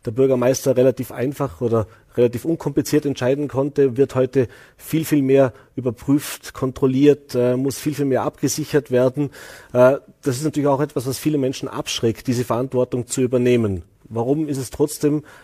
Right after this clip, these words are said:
so schön und gut, äh, politisch aktiv in einer Gemeinde tätig zu sein?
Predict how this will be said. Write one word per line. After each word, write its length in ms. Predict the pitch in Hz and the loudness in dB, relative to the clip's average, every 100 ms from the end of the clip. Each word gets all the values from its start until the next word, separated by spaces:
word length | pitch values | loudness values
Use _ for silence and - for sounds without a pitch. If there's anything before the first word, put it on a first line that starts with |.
| _ - 143 | _ -20 -16
so 200 | - 123 | -6 -4
schön 340 | - 127 165 | 0 2 2
und 220 | 165 123 - | -2 -6 -2
gut, 420 | 135 160 - - | 0 -2 -6 -6
äh, 160 | 123 123 | -2 0
politisch 560 | 123 123 139 147 131 131 | 0 -2 0 -2 -4 -6
aktiv 560 | - 131 139 - - _ | -6 -2 -2 -4 -16 _
in 100 | 123 | -6
einer 160 | 120 120 | -2 -2
Gemeinde 360 | 113 104 120 | -2 -2 -4
tätig 340 | 117 127 120 - | -2 -2 -2 -8
zu 80 | 104 | -6
sein? 320 | 95 90 | -6 -6